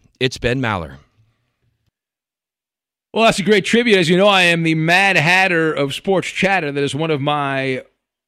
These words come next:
Speaker 2: forty-eight official nicknames. Forty-eight official nicknames. The Mad Hatter of Sports Chatter, just one of them. So I have forty-seven other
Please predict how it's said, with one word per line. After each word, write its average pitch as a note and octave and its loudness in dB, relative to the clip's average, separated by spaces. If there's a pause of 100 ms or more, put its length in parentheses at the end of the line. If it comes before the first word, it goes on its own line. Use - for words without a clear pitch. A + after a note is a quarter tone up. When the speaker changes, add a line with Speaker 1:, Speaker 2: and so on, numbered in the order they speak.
(180)
Speaker 2:
forty-eight G3+ -2
official F3+ -2
nicknames. C#3 -4 (420)
Forty-eight F#3+ 2
official D#3+ -4
nicknames. C#3+ -4
The C3 -2
Mad D#3+ 0
Hatter C#3+ 0
of B2 -6
Sports C#3+ -6
Chatter, C3 -4
just B2 -6
one D3 -4
of C#3 -4
them. B2 -6
So C#3 -4
I B2+ 0
have B2 -8
forty-seven F3+ -4
other C3+ -4